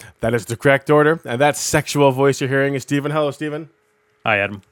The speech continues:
Speaker 2: How are you doing?
Speaker 1: Um, I'm okay.
Speaker 2: Sexual?
Speaker 1: Uh,
Speaker 2: Whoa.
Speaker 1: we're, we're, we're plagued by computer issues, as always, when we get going for the new year. But, uh, before we get into everything, uh, you can support our podcast by hitting the website, old men who yell at clouds dot com,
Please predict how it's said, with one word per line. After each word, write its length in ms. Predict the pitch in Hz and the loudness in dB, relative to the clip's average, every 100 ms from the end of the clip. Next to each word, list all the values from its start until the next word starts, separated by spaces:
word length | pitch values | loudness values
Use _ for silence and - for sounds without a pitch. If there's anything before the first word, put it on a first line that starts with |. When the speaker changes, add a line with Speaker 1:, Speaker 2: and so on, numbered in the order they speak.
| _ _ _ _ _ _ - | _ _ _ _ _ _ -2
Speaker 2:
How 80 | 139 | 2
are 80 | 139 | 4
you 100 | 117 | 2
doing? 140 | 101 | 4
Speaker 1:
Um, 920 | 170 185 196 196 196 202 208 202 160 127 | 6 6 6 6 4 2 0 -2 -6 -6
I'm 200 | 143 156 | -2 -2
okay. 260 | 110 - 80 - - | -2 -8 -20 -10 0
Speaker 2:
Sexual? 800 | 156 151 147 139 135 131 127 127 | 4 6 4 4 2 0 -2 -6
Speaker 1:
Uh, 20 | |
Speaker 2:
Whoa. 300 | 131 104 113 | -10 -10 -8
Speaker 1:
we're, 80 | - - - | -8 -12 2
we're, 240 | 156 180 | 6 8
we're 140 | 175 175 | 6 6
plagued 420 | - 185 190 156 | 6 6 6 4
by 180 | 165 156 | 4 4
computer 460 | 160 165 165 143 | 2 4 4 6
issues, 300 | 131 127 123 | 2 0 0
as 160 | 139 139 | 0 4
always, 380 | 143 131 127 127 | 2 2 0 -2
when 80 | 123 | -4
we 100 | 120 | -4
get 180 | 117 120 | -4 -2
going 340 | 120 113 120 | 0 0 0
for 160 | 113 110 | -4 -8
the 100 | 110 | -4
new 120 | 120 | -2
year. 260 | 117 117 123 | 0 0 2
But, 280 | 120 117 123 | 0 0 2
uh, 200 | 120 117 - - - | 4 2 -2 -18 -6
before 180 | 143 180 | 2 6
we 100 | 190 | 8
get 120 | 190 | 6
into 160 | 190 180 | 6 4
everything, 500 | 196 175 156 165 - | 6 6 4 2 0
uh, 140 | 135 | 2
you 160 | 143 160 | 2 0
can 120 | 156 | -4
support 260 | 139 160 175 | -2 2 4
our 60 | |
podcast 540 | 151 147 135 131 123 - | 6 4 6 4 4 2
by 100 | 120 | 2
hitting 180 | 131 123 | 2 2
the 60 | |
website, 440 | 123 127 - 131 - | 4 4 4 2 2
old 200 | 139 143 | 2 2
men 140 | 135 113 | 2 2
who 60 | |
yell 160 | 110 98 | 0 -2
at 60 | |
clouds 220 | - 98 90 | -4 -6 -6
dot 200 | 85 - | -8 -2
com, 320 | 127 127 | 0 0